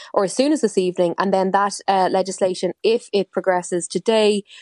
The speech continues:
could come into effect next year. And what's really interesting is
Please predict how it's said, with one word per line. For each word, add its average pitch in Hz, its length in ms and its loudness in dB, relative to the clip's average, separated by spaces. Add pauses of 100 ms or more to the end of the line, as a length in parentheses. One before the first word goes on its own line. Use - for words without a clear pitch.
(140)
could 254 260 0
come 214 140 2
into 190 260 0
effect 175 480 -2
next 185 360 -2
year. 185 280 0 (380)
And 208 140 2
what's 208 160 0
really 254 340 2
interesting 202 540 0
is 180 400 0